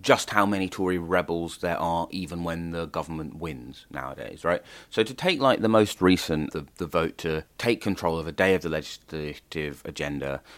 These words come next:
so that Parliament could, in theory, have legislated to, at the least, mean that it couldn't be prorogued without its, say, i-, its consent,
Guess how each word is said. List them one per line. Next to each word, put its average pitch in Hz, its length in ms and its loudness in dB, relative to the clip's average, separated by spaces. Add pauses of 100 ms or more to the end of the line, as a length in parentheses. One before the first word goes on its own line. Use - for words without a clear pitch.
so 76 180 -2
that 76 140 -6
Parliament 78 400 -4
could, - 220 -8
in 85 180 -6
theory, 95 680 2
have 76 180 -8
legislated 78 640 -6
to, 76 300 -6
at - 200 6
the 82 60 -8
least, 76 380 -8
mean 71 160 -6
that 71 120 -6
it - 120 -10
couldn't 71 280 -10
be 69 440 -8
prorogued 69 420 -4
without 65 260 -2
its, - 160 -10
say, 67 280 -4
i-, 69 180 -4
its - 260 -6
consent, - 480 -4